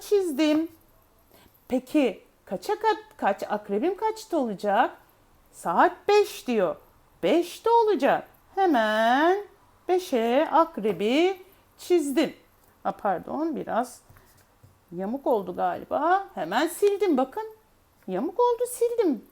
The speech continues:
Ben bile siliyorum. Niye? Çok düzgün olmasını istediğim için. Saat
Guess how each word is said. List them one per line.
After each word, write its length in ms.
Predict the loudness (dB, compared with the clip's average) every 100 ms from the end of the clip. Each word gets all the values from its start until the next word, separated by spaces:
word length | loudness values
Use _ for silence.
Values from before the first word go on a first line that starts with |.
| -6
Ben 280 | -4 -2 -2
bile 180 | -2
siliyorum. 640 | 0 0 2 4 4 2 -6 -18 _ -6
Niye? 280 | -2 -2 -2 -8 -20 -20
Çok 360 | -4 -2 -2 -4
düzgün 380 | -8 -6 -2 2
olmasını 580 | 4 4 2 -2 -2 -2
istediğim 640 | -4 -6 -6 -4 -4 -4
için. 280 | -6 -10 -12 -16 -20 _
Saat 540 | 0 6 10 10 6